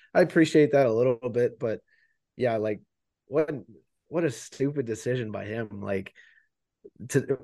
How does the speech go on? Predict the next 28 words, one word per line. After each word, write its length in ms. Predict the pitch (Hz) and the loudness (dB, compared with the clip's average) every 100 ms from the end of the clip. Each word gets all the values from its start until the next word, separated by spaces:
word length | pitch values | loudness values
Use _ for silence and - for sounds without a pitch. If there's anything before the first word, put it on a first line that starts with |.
| - | -12
full 340 | - 147 151 | 4 8 8
force 420 | 147 - 139 123 | 6 6 6 6
headbutt 500 | - - 139 139 120 | 2 2 2 4 2
the 80 | 120 | 0
guy 200 | 110 110 | -4 -2
in 200 | 107 143 | -2 -2
front 240 | 123 - 156 | -2 2 2
of 140 | 156 127 | 2 0
F 180 | 127 127 | -2 -2
C 200 | - 127 | -4 -4
Cincinnati's 560 | 131 120 120 117 135 117 | -6 -8 -4 -4 -4 -8
bench 460 | 101 113 113 107 - | -8 -4 -2 -4 -10
as 180 | - 110 | -6 -4
well. 360 | 107 107 98 - - | -2 0 -2 -4 -2
Like, 300 | 110 101 - - - _ _ _ _ | -2 -2 -6 -20 -20 _ _ _ _
so, 340 | - 139 123 95 | 4 6 6 4
I 60 | |
mean, 300 | 131 127 113 - _ _ _ _ _ | 4 2 0 -6 _ _ _ _ _
from, 360 | - 151 139 120 | 2 2 4 0
from 180 | 135 127 | -2 0
an 60 | |
American 420 | 117 131 143 135 123 | 0 0 0 0 0
soccer 380 | 156 135 139 113 | 0 0 -2 -4
standpoint, 520 | - 107 98 98 98 | -6 -10 -8 -8 -4
that 80 | 117 | -2
was 120 | 123 | 0
pretty 300 | - 131 120 | 2 4 4
entertaining. 480 | 110 104 113 98 | 0 -4 -6 -8